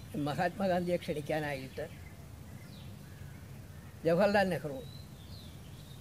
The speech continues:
പലരെയും ബംഗാളിൽ അയച്ചു. അദ്ദേഹം വന്ന് കൽക്കട്ടയിൽ ഒരു പാവപ്പെട്ട ഒരു മുസ്ലിം കർഷകൻ്റെ വീട്ടിലാണ് താമസിച്ചിരുന്നത്. അദ്ദേഹത്തിനെ കണ്ട, മഹാത്മാഗാന്ധിയെ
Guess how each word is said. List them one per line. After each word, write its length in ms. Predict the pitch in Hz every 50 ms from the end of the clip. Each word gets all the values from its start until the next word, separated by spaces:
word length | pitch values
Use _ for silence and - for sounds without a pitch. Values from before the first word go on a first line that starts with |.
| - - - - - - -
പലരെയും 460 | - 160 170 175 175 175 175 165 156 - - - - - - - - - - - - - - - - - - -
ബംഗാളിൽ 360 | 147 147 156 160 156 156 151 143
അയച്ചു. 260 | 127 120 - - - - - - - - - - - - - - - - - - - -
അദ്ദേഹം 280 | 165 175 190 196 214 196 190
വന്ന് 160 | 180 170 170 170 -
കൽക്കട്ടയിൽ 520 | 160 156 - 170 160 - 165 160 156 143 156 160 - - - - - - - - - - - - - - - - - -
ഒരു 220 | 165 175 180 175 170 -
പാവപ്പെട്ട 480 | 156 165 170 170 165 175 165 160 - 160 160 165 175 - - - - - - -
ഒരു 120 | 170 175 175 165 165 160
മുസ്ലിം 340 | 160 - - 208 214 220 196 - - - - - - - - - - - - - - - - -
കർഷകൻ്റെ 480 | 156 151 - - 180 180 175 170 175 175 160
വീട്ടിലാണ് 500 | 151 156 147 - 160 160 156 147 139 143 156 - -
താമസിച്ചിരുന്നത്. 680 | 165 160 156 156 - - - - 156 143 - - - - - - - - - - - - - - - - - - - - - - - - - - - - - - - - - - - - - - - - -
അദ്ദേഹത്തിനെ 400 | - 196 220 220 214 226 214 214 220 208
കണ്ട, 160 | 180 175 170 151 131 - - - - - - - - - - - - - 175 165
മഹാത്മാഗാന്ധിയെ 680 | 165 165 196 190 185 208 202 196 196 196 190 196